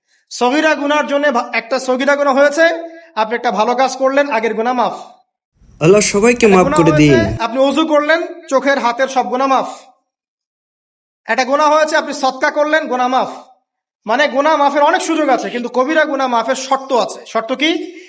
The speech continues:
Speaker 1: এক নাম্বার, পাক্কা নিয়াত করা যে আর কোনোদিন এই কাজটা করবো না ইনশাআল্লাহ।
Speaker 2: আল্লাহ জেনে না
Speaker 1: দুই
Speaker 2: জেনে
Speaker 1: নাম্বার,
Speaker 2: কত কবিরা গুনাহ
Speaker 1: ইচ্ছা
Speaker 2: করেছি,
Speaker 1: করে
Speaker 2: তুমি
Speaker 1: ওই পাপে
Speaker 2: সবকিছু
Speaker 1: আর লিপ্ত
Speaker 2: মাফ
Speaker 1: না
Speaker 2: করে
Speaker 1: হওয়া।
Speaker 2: দাও আল্লাহ।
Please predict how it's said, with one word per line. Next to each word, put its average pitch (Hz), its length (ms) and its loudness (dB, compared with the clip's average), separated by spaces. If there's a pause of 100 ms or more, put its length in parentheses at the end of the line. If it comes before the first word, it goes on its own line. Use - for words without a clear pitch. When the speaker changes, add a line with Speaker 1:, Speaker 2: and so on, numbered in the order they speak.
(140)
Speaker 1:
এক 226 220 -4
নাম্বার, 262 360 0 (920)
পাক্কা 269 320 -2
নিয়াত 320 300 -2
করা 302 240 2
যে 294 80 0
আর 285 120 2
কোনোদিন 294 380 -2
এই 285 100 0
কাজটা 262 260 -2
করবো 226 240 -4
না 190 80 -6
ইনশাআল্লাহ। 151 360 -12 (640)
Speaker 2:
আল্লাহ 196 280 4
জেনে 196 300 4
না 208 100 4
Speaker 1:
দুই 190 100 2
Speaker 2:
জেনে 202 140 6
Speaker 1:
নাম্বার, 196 200 4
Speaker 2:
কত - 80 4
কবিরা 170 340 4
গুনাহ 156 220 4
Speaker 1:
ইচ্ছা 156 120 2
Speaker 2:
করেছি, 160 200 4
Speaker 1:
করে 156 60 2
Speaker 2:
তুমি 160 120 6
Speaker 1:
ওই 143 60 2
পাপে 285 200 4
Speaker 2:
সবকিছু - 220 4
Speaker 1:
আর - 0 -
লিপ্ত 151 120 6
Speaker 2:
মাফ 127 100 0
Speaker 1:
না 107 60 0
Speaker 2:
করে 139 120 4
Speaker 1:
হওয়া। 131 120 4
Speaker 2:
দাও 131 80 4
আল্লাহ। 127 260 4